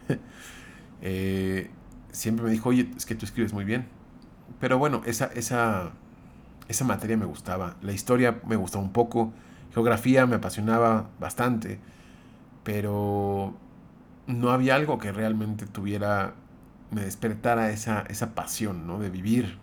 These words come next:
de querer vivir, porque eso es algo importante. Eh, a lo mejor el artista no quiere vivir, el artista quiere sacar ese conflicto que trae dentro,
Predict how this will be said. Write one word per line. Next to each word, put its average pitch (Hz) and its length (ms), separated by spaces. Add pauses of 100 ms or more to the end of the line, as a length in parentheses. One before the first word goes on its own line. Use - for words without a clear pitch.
de - 140
querer 120 280
vivir, 120 420 (100)
porque - 180
eso 123 100
es 120 60
algo 120 180
importante. 110 560 (1200)
Eh, 98 460
a - 80
lo 113 100
mejor 143 220
el 156 80
artista 139 420
no 131 180
quiere 139 200
vivir, 120 360 (220)
el 107 140
artista 120 480
quiere 127 640 (680)
sacar - 600 (880)
ese 127 960
conflicto 104 640
que 98 80
trae 107 200
dentro, 110 360